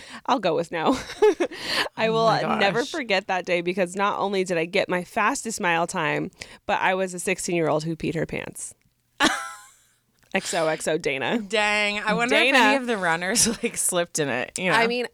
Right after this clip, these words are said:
Speaker 1: uh, there's, she said, like, fully emptied her bladder, so
Speaker 2: Oh,
Speaker 1: it,
Speaker 2: it's,
Speaker 1: like,
Speaker 2: like, a good
Speaker 1: it
Speaker 2: amount.
Speaker 1: fully, yeah.
Speaker 2: Yeah.
Speaker 1: I mean, it depends on what she was wearing. If it, like,
Speaker 2: You know what's interesting?
Speaker 1: happened fast or if it
Speaker 2: Yeah, yeah,
Speaker 1: happened
Speaker 2: yeah.
Speaker 1: slow, you
Speaker 2: Yeah,
Speaker 1: know?
Speaker 2: yeah. Um, I feel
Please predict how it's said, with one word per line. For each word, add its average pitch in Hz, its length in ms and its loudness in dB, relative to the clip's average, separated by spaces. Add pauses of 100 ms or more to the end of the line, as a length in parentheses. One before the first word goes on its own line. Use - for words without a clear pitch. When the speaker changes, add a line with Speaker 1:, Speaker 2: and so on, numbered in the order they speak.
(160)
Speaker 1:
uh, 226 120 -2
there's, 247 320 -2 (300)
she 254 240 2
said, 294 400 2
like, 208 180 0
fully 190 440 -2
emptied 185 340 -2
her 170 140 0
bladder, 185 440 0
so 175 320 -2 (140)
Speaker 2:
Oh, 202 160 6
Speaker 1:
it, 202 60 2
Speaker 2:
it's, 220 80 0
Speaker 1:
like, 233 120 4
Speaker 2:
like, 240 120 -4
a 190 80 -2
good 254 100 8
Speaker 1:
it 175 80 2
Speaker 2:
amount. 165 220 0
Speaker 1:
fully, 196 400 2
yeah. 139 120 -4 (160)
Speaker 2:
Yeah. 180 140 4
Speaker 1:
I 226 40 2
mean, 214 120 2
it 196 140 -2
depends 247 260 -4
on 190 60 4
what 180 100 0
she 185 60 -2
was 170 120 -2
wearing. 170 460 0 (100)
If 180 100 0
it, - 120 4
like, - 200 0 (800)
Speaker 2:
You 269 140 0
know 359 80 2
what's 539 200 0 (100)
interesting? 254 540 2
Speaker 1:
happened 440 200 0
fast 175 460 0
or 190 60 2
if 208 100 0
it - 20 2
Speaker 2:
Yeah, 196 80 4
yeah, 175 80 4
Speaker 1:
happened 175 160 0
Speaker 2:
yeah. 135 140 4
Speaker 1:
slow, 160 400 0
you 190 180 -2
Speaker 2:
Yeah, 165 200 4
Speaker 1:
know? - 60 -6 (240)
Speaker 2:
yeah. 220 320 0
Um, 170 200 -10 (680)
I 233 180 4
feel 330 360 -2